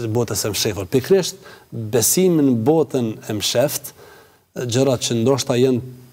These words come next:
të pamundura, ose ne nuk kemi arrit, s'mund t'i arrijmë dhe t'i shohim, pikërisht kjo e bën atë diferencimin e besimtarit, e besimtarit të mirë. Andaj edhe jo rastësisht, bujar,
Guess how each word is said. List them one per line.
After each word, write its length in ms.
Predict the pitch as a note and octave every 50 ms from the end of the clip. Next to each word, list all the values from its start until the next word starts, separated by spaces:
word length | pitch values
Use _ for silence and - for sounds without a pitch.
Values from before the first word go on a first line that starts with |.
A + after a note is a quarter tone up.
| _ _ -
të 120 | - A#2+ G#2 -
pamundura, 720 | - D#3+ D#3+ F3 F3 F#3 E3+ D3+ B2 A#2 B2 A2+ A2 G#2+ A2 -
ose 280 | C3+ A#2+ G#2+ - C3 A#2+ A#2 A#2+ A#2+
ne 260 | A#2+ A#2+ B2 C3+ C#3
nuk 140 | C3+ C3 C3
kemi 220 | C3 - C#3 C3 B2
arrit, 240 | B2 B2+ D#3 C#3+
s'mund 340 | - - - D3+ F3 F#3+ E3+
t'i 60 | D3
arrijmë 380 | C3+ B2 B2 C3+ D3+ D3+ C#3 C3
dhe 80 | B2 B2+
t'i 120 | B2+ B2+
shohim, 280 | A2 - C#3+ D3 E3 D#3+
pikërisht 400 | - C#3+ C3 - - - - -
kjo 140 | - D3+ C#3+
e 40 | C3
bën 200 | B2 C#3+ C#3+ C#3
atë 80 | C3+ B2
diferencimin 680 | A#2+ A2+ - B2 B2 A2+ A2 - D3+ D3 D3 D3+ D3+ D3+ - - - - - - _ -
e 100 | - B2
besimtarit, 840 | A2 A2 A#2 G#2+ - - G#2+ G#2 F#2+ - C3 C3 B2+ C3 C3+ B2+ B2+ - - - - - - - -
e 60 | -
besimtarit 420 | A2+ G#2+ G2+ A2 G#2+ A2+ A2 G#2 G2+ -
të 100 | - A#2+
mirë. 160 | A2 G#2+ G#2+
Andaj 300 | A2 A2+ A#2+ E3 E3 D#3+ C#3
edhe 160 | B2 A#2+ A#2+
jo 160 | A2+ C3+ D3+
rastësisht, 540 | D3 B2+ G#2+ - - - G#2+ F#2+ - - -
bujar, 300 | A2 G2+ G2 F#2 F#2 E2+